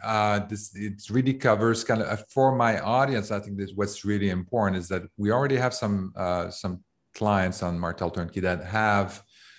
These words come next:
they've built a little bit of a portfolio, and then they want to kind of, like, know, what's the next step here? Do I keep adding? Yes, you can keep adding, but can I go into multifamily? Can I go into commercial? They want to explore a little bit more. Uh, so tell me more about, so your book is very interesting for that perspective,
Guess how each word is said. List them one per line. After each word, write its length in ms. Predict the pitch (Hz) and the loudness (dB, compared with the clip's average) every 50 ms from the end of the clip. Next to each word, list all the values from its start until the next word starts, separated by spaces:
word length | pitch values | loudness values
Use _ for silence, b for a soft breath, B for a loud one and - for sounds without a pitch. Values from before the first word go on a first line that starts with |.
| b _ - | b _ -6
they've 180 | 95 87 - | -6 -6 -2
built 220 | - 117 117 117 120 | 0 0 2 2 4
a 40 | |
little 180 | 107 107 104 95 | 4 4 4 4
bit 100 | 98 104 | 4 4
of 100 | 98 87 | 2 2
a 80 | 92 90 | 0 -2
portfolio, 760 | - 90 87 87 - - - 113 104 98 92 90 87 87 85 | -2 -4 -6 -6 -4 -2 2 2 2 4 2 2 2 2 0
and 200 | 76 85 90 87 | 0 -2 -2 -2
then 240 | 87 87 87 87 82 | -2 -4 -4 -4 -4
they 240 | 90 98 107 110 110 | -2 0 0 0 0
want 320 | 107 107 101 98 98 98 - | 0 -2 -2 -2 -2 -2 -4
to 40 | - | -6
kind 140 | - 95 92 | -6 -6 -4
of, 80 | 90 | -2
like, 240 | 90 90 87 87 - | -2 -2 -2 -2 -2
know, 220 | 92 90 90 87 85 - - 87 | -2 -2 -2 -2 -2 -4 -4 -2
what's 240 | 98 120 - - | 0 0 0 -2
the 100 | - 131 | -4 -2
next 260 | 107 101 98 - - - | 0 0 0 0 -2 -2
step 200 | - 101 - - | -2 -2 -2 -2
here? 100 | 87 80 | -4 -4
Do 140 | 76 85 | -2 -2
I 80 | 82 85 | -2 -2
keep 260 | - - - 104 104 | -4 -4 -8 -4 0
adding? 440 | 98 98 95 95 101 107 107 98 92 | 2 2 2 2 2 2 0 0 -2
Yes, 320 | 87 92 95 98 - - | -2 -2 -2 -2 -4 -8
you 80 | 87 85 | -10 -8
can 160 | - 87 85 | -6 -6 -6
keep 240 | - - 85 - 85 | -6 -6 -6 -4 -2
adding, 360 | 85 85 82 85 87 87 87 B B B B B B B _ | -2 -2 -2 -2 -4 -4 -6 B B B B B B B _
but 460 | - 98 92 87 - - - - - | -2 -2 -2 -2 -2 -6 -14 -14 -4
can 160 | - 120 104 104 | 0 2 4 4
I 140 | 101 101 | 4 2
go 220 | 87 104 107 101 98 | 2 2 2 4 4
into 200 | 95 90 - 92 | 2 0 -2 -4
multifamily? 800 | 92 90 92 90 90 - 92 - - 98 92 87 82 80 80 - | -2 -2 -2 -2 -2 -6 -8 -6 -4 -4 -2 -2 -4 -6 -6 -6
Can 140 | - 85 87 | -6 -4 -4
I 80 | 85 | -4
go 160 | 82 85 92 | -4 -4 -4
into 180 | 87 87 - 90 | -4 -4 -6 -8
commercial? 480 | - 95 87 87 85 85 - - 82 80 | -8 -6 -4 -4 -4 -4 -6 -8 -8 -6
They 100 | 90 87 | -4 -4
want 200 | 92 95 90 85 | -2 -2 -2 -2
to 40 | |
explore 680 | 82 85 - - - _ 90 92 87 87 87 85 - 82 | -4 -4 -6 -12 -12 _ -2 0 2 2 2 2 0 -2
a 20 | |
little 240 | 80 80 82 82 80 | -4 -4 -4 -4 -4
bit 240 | 80 82 80 - - | -4 -6 -6 -6 -6
more. 380 | 82 78 78 76 80 - - B B B B B B B B B | -6 -6 -6 -6 -6 -8 -10 B B B B B B B B B
Uh, 220 | - 95 101 101 | 0 2 2 2
so 160 | - - 123 110 | 2 0 -2 0
tell 240 | - - 160 175 | 2 2 4 4
me 160 | 180 190 185 165 | 4 4 2 2
more 260 | 135 123 127 127 123 | 2 2 2 2 2
about, 200 | 113 107 90 - | 2 0 -2 -2
so 100 | - 110 | -2 0
your 140 | 110 117 113 | 0 0 0
book 200 | 113 131 127 113 | 0 -2 -2 -2
is 80 | 98 | -2
very 220 | 95 104 95 95 95 | 0 0 2 2 0
interesting 420 | 98 98 113 98 - - 101 90 | 0 -2 -2 -4 -2 -4 -6 -6
for 140 | - - 85 | -6 -6 -2
that 260 | 85 123 139 139 - | 0 0 0 0 -2
perspective, 600 | - - - - - 85 - - - 90 90 90 | -4 -6 -4 -4 -6 -6 -6 -4 -2 -2 -2 -2